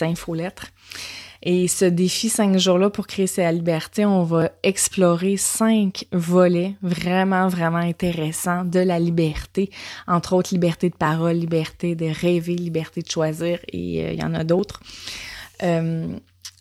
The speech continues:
et on va venir créer, en fait, co-créer ensemble ta liberté. C'est une série de cinq ateliers. Euh, ça se passe à midi trente, heure du Québec.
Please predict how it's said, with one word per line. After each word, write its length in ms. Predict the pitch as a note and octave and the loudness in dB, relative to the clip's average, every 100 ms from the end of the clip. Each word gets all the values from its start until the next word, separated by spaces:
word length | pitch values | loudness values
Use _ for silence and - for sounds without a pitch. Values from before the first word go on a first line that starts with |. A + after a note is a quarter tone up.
| - | -2
et 100 | F#3 | 2
on 60 | F3+ | 4
va 120 | E3+ | 2
venir 300 | E3 F#3 - | 2 0 -2
créer, 560 | - - F#3+ F#3+ G3 F3+ | -2 4 6 6 4 2
en 140 | E3+ - - | -2 -4 -4
fait, 200 | F3 - | -4 -2
co-créer 560 | - B3 - - G3+ G#3+ | 2 2 2 0 2 2
ensemble 560 | F#3+ - F#3+ F#3 F#3 F3+ | 0 0 0 0 -2 -2
ta 160 | F3 | 2
liberté. 720 | F3 F3+ F3 E3 - - F#3+ G3 | 4 4 4 2 -2 -2 0 0
C'est 300 | - F3 - | -4 -6 -6
une 80 | F3 | -8
série 320 | - F3 G3+ | -6 -4 -2
de 120 | F3+ | -2
cinq 320 | - F#3 F#3+ | -2 -2 0
ateliers. 540 | F#3 - F3 E3+ F#3 - - - - - - | 0 2 2 2 0 -2 -12 -18 -18 -14 -6
Euh, 180 | E3+ D#3 | -4 -2
ça 160 | E3 | -4
se 100 | D#3+ | -2
passe 220 | E3+ F3 | 0 0
à 60 | E3+ | 2
midi 300 | F3 F3+ F3 | 2 0 -2
trente, 440 | - - C4+ B3 - | -6 -4 -2 -2 -2
heure 200 | F#3+ F3+ | 0 2
du 140 | F3+ - | 0 0
Québec. 520 | F3+ E3+ G3+ - | 2 4 2 -2